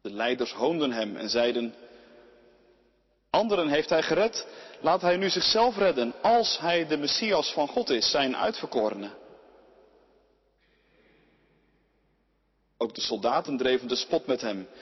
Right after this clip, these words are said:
Ze gingen voor hem staan en boden hem zure wijn aan, terwijl ze zeiden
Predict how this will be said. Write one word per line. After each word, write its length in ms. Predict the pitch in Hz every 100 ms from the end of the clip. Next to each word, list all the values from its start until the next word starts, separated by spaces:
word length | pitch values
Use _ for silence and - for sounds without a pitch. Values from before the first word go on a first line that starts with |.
| - - -
Ze 140 | - -
gingen 280 | - 151 123
voor 240 | 143 190
hem 140 | 160
staan 320 | 143 160 131 131
en 140 | 127
boden 300 | 143 175 160
hem 240 | 143 143
zure 380 | - 160 185 156
wijn 300 | 139 190 190
aan, 360 | - 107 98 95 - - - -
terwijl 320 | 147 151 147
ze 100 | 127
zeiden 480 | 143 143 135 131